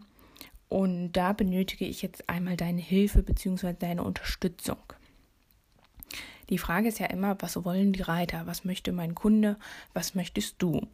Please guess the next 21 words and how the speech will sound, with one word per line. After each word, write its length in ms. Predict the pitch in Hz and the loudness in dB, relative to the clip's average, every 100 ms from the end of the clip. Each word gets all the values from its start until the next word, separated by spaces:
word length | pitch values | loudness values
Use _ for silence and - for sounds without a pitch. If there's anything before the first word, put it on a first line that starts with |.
| _ _ - - - _ - | _ _ -20 -20 -20 _ 0
Und 260 | 190 185 | 2 2
ich 120 | 185 202 | 0 2
habe 100 | 220 | 2
mir 100 | 220 | 2
dazu 260 | 202 - | -2 -2
ein 140 | 185 190 | -2 8
paar 180 | - | 8
Gedanken 440 | - 165 180 208 247 | 8 -2 -2 0 0
gemacht 640 | 226 220 208 208 - - - _ - - - - | 2 2 0 -2 -10 -12 -12 _ -20 -20 -20 -6
und 500 | - 180 180 185 180 | -2 0 2 2 2
habe 240 | 180 180 185 | 0 2 0
mir 60 | |
überlegt, 560 | 185 185 185 180 185 196 | 2 2 2 4 2 0
es 140 | - | -2
gibt 180 | - 202 | -4 -2
ja 80 | 196 | -2
schon 220 | - 185 | 0 -2
viele 320 | - 196 196 | 0 2 2
Trainingsprogramme 920 | 190 - 233 254 - 233 - 220 220 214 | 0 2 6 6 12 12 12 0 0 0
für 240 | - 208 | 0 2
Reiter, 460 | 202 196 202 202 | 2 0 0 -2